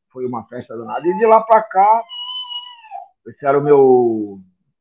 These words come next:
acho que era o meu terceiro clube, ou quarto clube, eu abri mão de, de intérprete. Hoje eu, graças a Deus, consigo dar minhas preleções, falar com os jogadores. E isso, sem dúvida nenhuma,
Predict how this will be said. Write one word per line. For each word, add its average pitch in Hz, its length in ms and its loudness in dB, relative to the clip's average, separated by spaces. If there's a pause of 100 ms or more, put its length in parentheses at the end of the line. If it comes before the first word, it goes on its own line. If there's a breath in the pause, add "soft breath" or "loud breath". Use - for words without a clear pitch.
acho - 140 -20
que - 60 -20
era 160 100 -16
o - 20 -12
meu 165 120 -8
terceiro 139 640 -10
clube, 135 280 -14
ou 107 100 -16
quarto 117 280 -20 (100)
clube, 165 320 -18 (560)
eu 135 240 -2
abri 143 240 0
mão 143 300 -8
de, 117 320 -12
de 113 80 -20
intérprete. 127 640 -16
Hoje 127 220 -6
eu, 120 220 -8 (300)
graças 123 340 -20
a 117 100 -12
Deus, 123 260 -12 (1040)
consigo 117 1080 -4
dar 117 140 -6
minhas 117 220 -16
preleções, 120 720 -16
falar 117 240 -16
com 110 60 -20
os 110 60 -20
jogadores. 120 440 -10
E 208 80 -12
isso, 240 140 -14 (160)
sem 180 220 -16
dúvida 143 340 -6
nenhuma, 120 360 -14